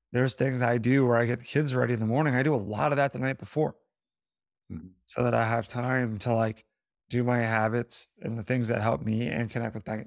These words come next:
Speaker 1: my kids and not running around. Um, yeah. What ab-, what about you? I mean, same question for you. You're,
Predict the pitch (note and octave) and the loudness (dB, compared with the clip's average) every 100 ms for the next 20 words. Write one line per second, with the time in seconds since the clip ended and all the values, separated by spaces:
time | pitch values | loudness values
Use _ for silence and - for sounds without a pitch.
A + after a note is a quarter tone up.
0 | - A2 - E3+ D#3+ C3 - _ _ - | -8 -8 -2 0 0 -2 -12 _ _ -8
1 | C3 C#3+ B2+ A#2 G#2+ G2 G2+ G#2+ G2+ - | -4 -2 -2 -4 -4 -4 -2 -4 -4 -14
2 | _ _ _ _ _ _ _ _ - B2 | _ _ _ _ _ _ _ _ -14 -6
3 | A2 G#2 - - - _ _ _ _ - | -4 -2 -4 -10 -14 _ _ _ _ 2
4 | B2 B2+ _ _ _ _ _ _ _ - | 2 2 _ _ _ _ _ _ _ 0
5 | D#3+ D3+ E3+ D#3 D3 C#3 C3 D#3 A#2+ A2 | 2 2 2 4 6 6 4 4 2 0
6 | A2 B2+ A2+ C3 B2 B2 G#2 A#2+ C3 B2 | 0 0 2 2 2 -2 -4 -2 0 2
7 | G#2+ A#2 A2+ A2 | 2 2 2 0